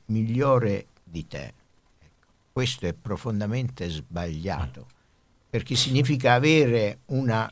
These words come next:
concezione assolutistica. Il migliore non esiste, nemmeno i campioni sono i migliori. Eccellono certamente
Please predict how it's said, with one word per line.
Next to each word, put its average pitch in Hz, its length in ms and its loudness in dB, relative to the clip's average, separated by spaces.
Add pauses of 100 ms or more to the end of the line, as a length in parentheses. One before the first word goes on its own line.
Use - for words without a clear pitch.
concezione 127 1160 0
assolutistica. - 1300 -2 (520)
Il 135 160 2
migliore 143 640 4
non 120 180 0
esiste, 113 460 -4
nemmeno 110 360 -2
i 110 80 -2
campioni 90 800 -6 (540)
sono 101 220 -2
i 101 60 -2
migliori. 92 720 -6 (460)
Eccellono 80 960 0
certamente 110 920 -4